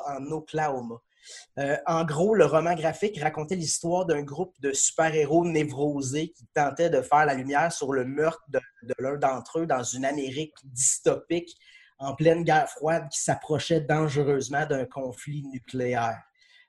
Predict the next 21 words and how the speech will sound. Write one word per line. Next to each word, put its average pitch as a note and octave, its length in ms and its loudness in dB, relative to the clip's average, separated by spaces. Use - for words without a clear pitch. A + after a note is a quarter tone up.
Euh, C3 240 -2
le D#3 120 2
roman E3+ 260 2
graphique E3+ 420 -2
utilisait D3 480 -2
le F3 100 0
médium D3 400 -2
de D#3+ 60 0
la C3 140 0
bande C#3 160 -4
dessinée F3+ 260 -6
pour C3+ 160 -4
remettre D3 300 0
en C#3 80 -4
question E3 540 -4
l'éthique C#3+ 640 -6
de C#3 60 -4
la B2+ 160 0
figure D#3 420 -4
du - 120 -8
super-héros C#3 680 -2